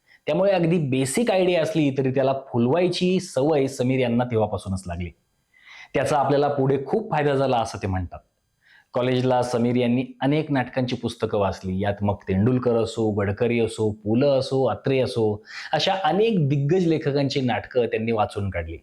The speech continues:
यातून त्यांचा नाटकाचा चौफेर अभ्यास होत गेला.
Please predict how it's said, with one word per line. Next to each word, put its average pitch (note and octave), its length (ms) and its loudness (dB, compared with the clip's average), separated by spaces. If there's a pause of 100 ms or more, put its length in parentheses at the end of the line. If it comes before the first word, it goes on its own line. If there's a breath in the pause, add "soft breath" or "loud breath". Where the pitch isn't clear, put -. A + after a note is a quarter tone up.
(560 loud breath)
यातून C3 640 2
त्यांचा B2+ 420 0
नाटकाचा C3 600 -2 (200)
चौफेर B2+ 460 0
अभ्यास A#2+ 320 -2
होत G#2 120 -2
गेला. F#2 240 -6